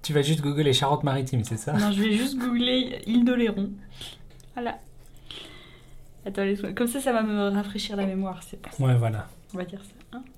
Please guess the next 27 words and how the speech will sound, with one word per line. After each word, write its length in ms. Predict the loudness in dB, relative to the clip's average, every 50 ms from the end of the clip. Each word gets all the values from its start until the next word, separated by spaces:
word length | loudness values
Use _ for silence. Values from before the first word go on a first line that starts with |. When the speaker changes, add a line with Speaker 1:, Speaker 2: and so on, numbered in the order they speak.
| -16 -12
Speaker 2:
Il 60 | -10
y 40 | -10
a 20 | -10
un 100 | -10 -8
château, 460 | -6 -6 -6 -6 -10 -16 -18 -18 -20 -20 -20 -20
je 140 | -20 -20 -20 -20
Speaker 1:
Bah, 60 | -14 -8
le 40 | -6
château 260 | -4 -4 -2 -2 -2
d'Oléron. 420 | 0 0 0 0 2 2 0 0 -2 -8 -18 -20 -20 -20 -20 -20 -20 -20 -20 -20 -20
Speaker 2:
C'est 100 | -18 -14
connu ? 280 | -8 -4 -4 -4 -4 -6 -8 -14 -20 -20 -20 -20 -18
Speaker 1:
Bah, 180 | -14 -12 -10 -10 -10 -10 -12 -14 -14 -16 -10
je 80 | -8 -8
devine 400 | -6 -4 -2 -2 0 0 0 0
que 100 | -2 -4
c'est 120 | -4 -4 -4
le 60 | -2
nom. 140 | 0 0 2
Speaker 2:
D'accord. 1600 | 2 0 0 -2 -6 -8 -10 -10 -10 -12 -12 -12 -14 -16 -18 -20 -20 -20 -20 -20 -20 -20 -20 -20 -20 -20 -20 -20 -20 -20 -20 -8
Speaker 1:
C'est 140 | -4 -4 -2
ça, 160 | 0 2 2
non ? 260 | 2 2 2 0 -2 -6 -12 -20 -18 -8 -4
Speaker 2:
Ouais. 220 | -2 -2 0 -2 -4 -2 -2
Speaker 1:
Ouais, 200 | 0 2 4 2
c'est 360 | 2 0 -6 -8 -10 -8 -6
sûr. 60 | -6